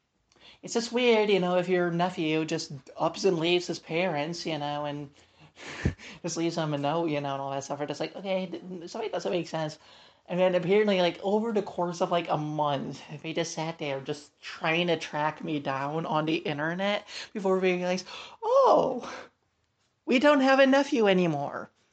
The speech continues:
It's, it, we have a niece." And so, yeah, you know, uh, they figured that out, reached out to me through my blog.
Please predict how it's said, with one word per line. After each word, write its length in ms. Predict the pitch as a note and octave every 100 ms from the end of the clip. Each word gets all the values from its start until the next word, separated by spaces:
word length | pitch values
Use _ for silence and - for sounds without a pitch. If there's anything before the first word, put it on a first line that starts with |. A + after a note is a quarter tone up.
| _ _ _ - - - _ _ _ _ _ _
It's, 340 | C4 - A#3
it, 320 | A3 - -
we 120 | G#3 A#3+
have 120 | A#3+
a 60 |
niece." 580 | A#3 C4 C4 E3 - - - - - - - _ _ _ - - - - _ -
And 220 | G3 F#3+
so, 120 | G3
yeah, 240 | A3+ A#3+ G#3
you 180 | E3+
know, 200 | E3 E3+
uh, 300 | F3+ D#3+ D3+
they 140 | D#3 D#3+
figured 220 | E3+ F3
that 160 | D#3 D3+
out, 260 | D#3 F3+
reached 280 | F3 E3+ E3
out 180 | D#3 D#3
to 140 | D#3
me 220 | E3 E3 E3+
through 240 | - E3
my 160 | D#3+ F3
blog. 500 | E3 C#3+ D3+ F#3